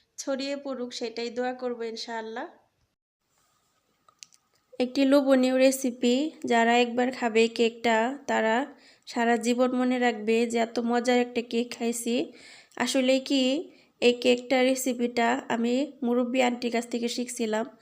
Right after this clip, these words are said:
তো আজকেও মুরব্বি আন্টির বাসায় আসছি বেড়াতে, আসার পর আমাকে কেক বানাতে বসিয়ে দিছে যে, "রেহানা, তোমার সবার আগে কাজ হয়েছে কেক বানানো।"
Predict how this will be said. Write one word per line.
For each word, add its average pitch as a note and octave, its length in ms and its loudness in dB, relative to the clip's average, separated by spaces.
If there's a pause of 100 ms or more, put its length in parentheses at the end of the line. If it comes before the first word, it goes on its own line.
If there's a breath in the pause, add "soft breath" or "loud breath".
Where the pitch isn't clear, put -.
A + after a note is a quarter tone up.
(420 loud breath)
তো C4+ 80 0
আজকেও C4 460 2
মুরব্বি B3 340 2
আন্টির B3 280 0
বাসায় A#3 320 2
আসছি A#3 280 -2
বেড়াতে, A#3 540 0 (400 loud breath)
আসার B3 300 2
পর A#3+ 240 2
আমাকে A#3 380 0
কেক A#3 300 0
বানাতে A3+ 540 0
বসিয়ে A3+ 400 -2
দিছে A3 400 -4
যে, A3 120 -4
"রেহানা, A#3 500 -2 (480 loud breath)
তোমার B3+ 220 4
সবার A#3+ 320 4
আগে A#3+ 140 4
কাজ B3 280 0
হয়েছে A#3+ 240 0
কেক A3+ 320 0
বানানো।" A3+ 540 0